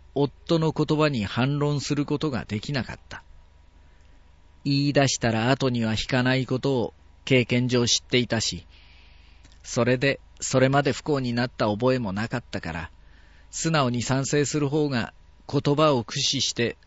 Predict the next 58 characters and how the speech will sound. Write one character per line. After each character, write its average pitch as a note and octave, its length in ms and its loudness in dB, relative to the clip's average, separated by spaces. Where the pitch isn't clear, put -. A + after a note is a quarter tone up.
夫 C#3 380 0
の D3+ 100 0
転 D3 300 0
職 D#3 240 0
に D3+ 120 -2
反 C3 240 -2
対 D3+ 220 2
す E3 140 -4
る D#3+ 120 2
よ D#3+ 120 0
り A2+ 180 -4
面 C3+ 340 0
倒 F3 180 2
も A#2 160 -2
な G#2 200 -4
い D#3+ 120 -6
し - 160 -6
と E2 220 -6
森 A#2 260 -2
の A#2+ 100 -2
生 A#2+ 200 0
活 - 220 -4
に B2+ 100 -4
入 C#3 160 -2
っ - 60 -10
た - 180 -8
の F2 120 -10
だ D#3 100 -12
っ - 120 -14
た。 - 120 -18
空 G#3+ 300 0
腹 G3 220 -8
と F#3+ 120 4
い F3 80 0
っ - 40 -12
て - 200 -4
も A#2+ 200 -2
三 G#3 360 0
食 G#2+ 280 -2
は F#2 220 -4
食 A#2 140 -4
べ B2 80 0
ら B2 120 0
れ A2+ 80 -6
た F2+ 140 -8
し、 - 300 -10
惨 B2 420 -2
め G2+ 140 -6
だ A2+ 160 -4
と G#2+ 140 -4
は G2 240 -4
妻 A#2 320 -2
は E2+ 160 -8
思 G#2+ 240 -2
わ B2+ 120 -2
な B2+ 100 -4
か - 100 -12
っ - 60 -16